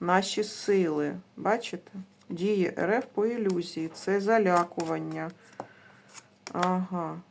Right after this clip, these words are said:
кордони. Вони хочуть відволікти наших на Сумщині від чогось. А від чого вони хочуть відволікти?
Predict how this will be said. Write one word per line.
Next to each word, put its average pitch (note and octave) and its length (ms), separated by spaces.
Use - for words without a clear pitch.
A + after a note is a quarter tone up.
кордони. E3+ 840
Вони F#3+ 260
хочуть G#3 580
відволікти F#3 920
наших E3 520
на - 100
Сумщині G3 640
від F#3 200
чогось. F3+ 480
А G3 60
від G3+ 180
чого G3 240
вони F3 180
хочуть F3+ 340
відволікти? E3 640